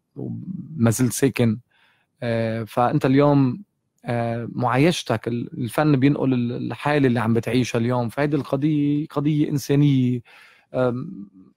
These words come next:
المسرح بيحمل قضايا إنسانية. بالنسبة لي أنت كنت عم تحكي، آه، معاناة نا-، أهلك وناسك وأصحابك من خلال المسرح. كمان تحية اليوم إلى الك-، الأديب سلمان ناطور، الله يرحمه، كمان كان حلمنا إنه نلتقي وما قدرنا.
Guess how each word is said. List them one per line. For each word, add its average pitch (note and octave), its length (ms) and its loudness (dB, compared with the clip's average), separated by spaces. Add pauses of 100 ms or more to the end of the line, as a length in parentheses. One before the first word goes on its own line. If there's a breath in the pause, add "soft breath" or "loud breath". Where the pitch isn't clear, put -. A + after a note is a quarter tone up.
المسرح D3+ 380 0
بيحمل D3 300 0
قضايا C#3 420 2
إنسانية. C3 500 -2
بالنسبة D#3+ 400 -4
لي D#3+ 180 -4
أنت D#3 160 -6
كنت C#3+ 220 -6
عم C#3+ 140 -2
تحكي، C#3+ 520 -4
آه، D#3+ 260 -14 (420 soft breath)
معاناة D3+ 460 2 (140)
نا-، D3 480 0
أهلك C#3+ 380 0
وناسك C3 540 0
وأصحابك C3 640 0 (440 soft breath)
من A3 180 2
خلال D#3+ 200 0
المسرح. C3 480 -4
كمان E3+ 320 -2
تحية E3 340 0
اليوم D3 400 0
إلى C#3+ 120 -2
الك-، - 220 -8
الأديب C#3 400 0
سلمان C#3 320 0
ناطور، D3 520 0 (380)
الله D3+ 120 0
يرحمه، C3+ 540 0
كمان D3 360 -4
كان C#3 320 -8 (200)
حلمنا C#3+ 460 -2
إنه C3+ 120 -4
نلتقي C#3 460 -2
وما C#3+ 160 -2
قدرنا. C#3 440 -4